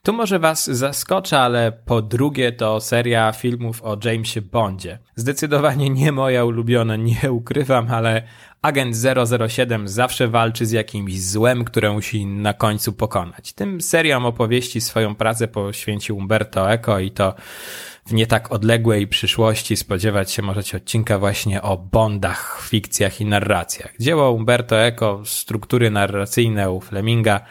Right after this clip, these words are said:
znajdziecie w książce pod tytułem Superman w literaturze masowej. Polecam, ale na pewno też będzie o tym odcinek za jakiś czas. Po trzecie, krótka powtórka z języka polskiego i historii. Najstarszą opowieścią,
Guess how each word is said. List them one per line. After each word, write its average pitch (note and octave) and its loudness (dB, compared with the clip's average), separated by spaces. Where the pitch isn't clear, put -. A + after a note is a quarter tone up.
znajdziecie G2 0
w - -8
książce - -4
pod - -6
tytułem F#2 0
Superman G2 2
w G2 -8
literaturze G2+ 0
masowej. G2+ -2
Polecam, A2 0
ale G#3 4
na C3 4
pewno A#2 2
też G2+ 0
będzie F#2+ -2
o F2 -6
tym - -6
odcinek G#2 -4
za G2 -2
jakiś F#2+ -6
czas. - -8
Po A2 -4
trzecie, G#3 2
krótka E3 0
powtórka A#2+ 0
z G#2 -2
języka A2 0
polskiego G#2+ 0
i G2+ -2
historii. G2+ -6
Najstarszą A2 0
opowieścią, A#2+ 0